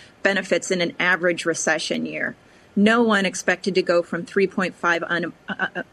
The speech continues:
unemployment to thirty-three million new claims in two months. This is a spike like we haven't seen since the program's inception in nineteen thirty-five.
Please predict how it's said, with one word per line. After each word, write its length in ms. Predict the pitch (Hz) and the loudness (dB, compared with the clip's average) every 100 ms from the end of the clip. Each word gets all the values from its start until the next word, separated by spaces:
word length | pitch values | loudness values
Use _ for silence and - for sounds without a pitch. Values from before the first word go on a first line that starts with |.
| _ | _
unemployment 720 | 190 185 180 175 175 165 143 | -2 0 0 -2 0 -2 -4
to 100 | - | -4
thirty-three 760 | 180 - 190 190 190 - 175 170 | -4 2 2 2 0 0 2 2
million 560 | 165 170 175 175 165 160 | 2 0 2 2 0 0
new 160 | 165 | 0
claims 440 | 160 165 160 151 156 | 0 -2 -2 -2 -6
in 120 | 151 | -6
two 220 | - 165 | 0 0
months. 480 | 151 139 135 - - - - - | 2 2 0 -4 -8 -14 -20 0
This 160 | - 208 | 2 4
is 100 | 208 | 4
a 100 | 185 | 2
spike 380 | - 202 190 185 | 2 2 2 2
like 160 | 175 | 4
we 120 | 180 | 4
haven't 320 | 175 180 175 - | 4 2 2 0
seen 300 | - 175 170 | 0 0 0
since 240 | 175 160 | -2 -2
the 100 | - | -4
program's 440 | - 165 156 160 | 0 2 2 0
inception 600 | 160 156 151 147 - 143 143 | -2 0 0 0 -2 -2 0
in 160 | 156 | 2
nineteen 380 | 160 160 - 156 | 2 0 -2 -2
thirty-five. 680 | - 151 151 - 131 - | 0 0 -2 -2 -2 -2